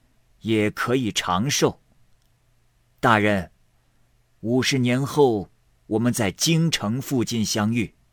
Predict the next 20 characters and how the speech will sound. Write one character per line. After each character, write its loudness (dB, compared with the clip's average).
到 2
那 4
时 -2
候 -2
再 2
见 0
到 0
小 0
人， -2
莫 2
要 -2
惊 -2
讶 0
呀。 -12
大 4
人 0
告 2
辞。” -6
说 2
完 0